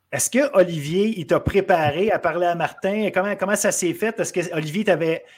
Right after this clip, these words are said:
est-ce qu'il t'avait dit, « Hey, j'ai l'intention de parler à Martin », ou il avait parlé à Martin Bernard, puis il a dit, puis c'est Martin qui t'a contacté ? Comment ça s'est passé, justement, cette, euh,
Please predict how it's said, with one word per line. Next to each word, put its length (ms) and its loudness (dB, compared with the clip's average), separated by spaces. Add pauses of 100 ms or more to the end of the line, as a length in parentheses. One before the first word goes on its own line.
(120)
est-ce 120 0
qu'il 120 -12
t'avait 260 6
dit, « 220 -2
Hey, 120 2
j'ai 140 0
l'intention 520 0
de 40 2
parler 240 6
à 80 6
Martin », 280 2
ou 100 2
il 80 4
avait 180 4
parlé 240 2
à 60 2
Martin 260 -2
Bernard, 380 0
puis 80 -6
il 80 2
a 20 2
dit, 240 -6
puis 220 -18
c'est 120 0
Martin 280 2
qui 100 -12
t'a 100 4
contacté ? 460 -2
Comment 220 2
ça 120 0
s'est 140 -4
passé, 440 0
justement, 420 0
cette, 280 -4
euh, 240 0